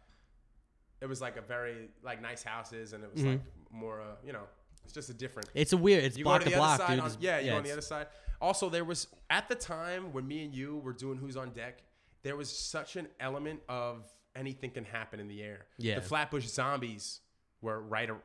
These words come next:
Speaker 1: were walking around.
Speaker 2: Yep.
Speaker 1: The Underachievers, Pro Era.
Speaker 2: Yep.
Speaker 1: That's Beast Coast right there.
Speaker 2: Yeah.
Speaker 1: You know what I'm saying?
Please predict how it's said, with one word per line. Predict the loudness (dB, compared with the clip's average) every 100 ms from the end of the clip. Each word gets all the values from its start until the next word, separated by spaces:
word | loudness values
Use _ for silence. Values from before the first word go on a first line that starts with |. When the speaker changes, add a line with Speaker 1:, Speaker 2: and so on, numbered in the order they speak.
| -6
Speaker 1:
were | -4
walking | -2 -2 -2
around. | -4 -6 -8 -10
Speaker 2:
Yep. | -6 -6 -6 _ _ _ _ _ _ _ _ -6
Speaker 1:
The | -2
Underachievers, | 0 0 0 -2 -4 -6 -4 -6 -6 -10 -12 _ _ _ 2
Pro | 4 4
Era. | 2 2 2 2 -6 _ _ -8
Speaker 2:
Yep. | -8 -6 -2
Speaker 1:
That's | 0 0
Beast | -2 -2
Coast | -2 -4 -4
right | -4 -2
there. | -2 -2 -4 -8
Speaker 2:
Yeah. | -4 -4 -4 _
Speaker 1:
You | -8
know | -6
what | -4
I'm |
saying? | -4 -4 -4